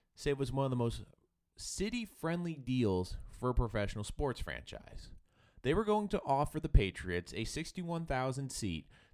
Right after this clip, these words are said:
three hundred eighty-five million dollar stadium in downtown Hartford. Now, for anyone that is interested where the stadium would be located, it was located on the steam plant on the Connecticut River, roughly in the area of where the new convention center and science center are.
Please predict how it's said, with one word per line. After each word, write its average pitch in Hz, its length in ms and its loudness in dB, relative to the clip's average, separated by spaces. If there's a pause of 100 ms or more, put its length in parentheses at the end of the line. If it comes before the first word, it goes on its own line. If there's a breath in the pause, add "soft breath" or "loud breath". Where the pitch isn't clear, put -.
three 135 160 2
hundred 135 320 2
eighty-five 139 640 0
million 117 400 0
dollar 123 240 4
stadium 101 400 0
in 87 60 0
downtown 90 480 0
Hartford. - 640 -2 (120)
Now, 85 320 -2 (400 loud breath)
for 123 100 0
anyone 117 340 2
that 113 140 0 (180)
is 104 180 -2
interested 113 420 0
where 104 140 0
the 92 80 -4
stadium 104 320 -2
would 95 180 -2
be 92 120 -4
located, 127 600 -2
it 123 80 -2
was 123 200 -4
located 160 440 -2
on 127 160 -6
the 120 60 -4
steam 131 320 -6
plant 117 320 -4
on 110 100 -6
the 101 80 -4
Connecticut 98 460 -2
River, 110 300 2
roughly 147 400 -2
in 131 80 0
the 123 100 2
area 110 300 4
of 92 240 0
where 98 120 4
the 90 120 0
new 95 160 2
convention 90 520 -2
center 87 360 0
and 85 180 -4
science 101 380 -2
center 80 280 -2
are. 78 320 -2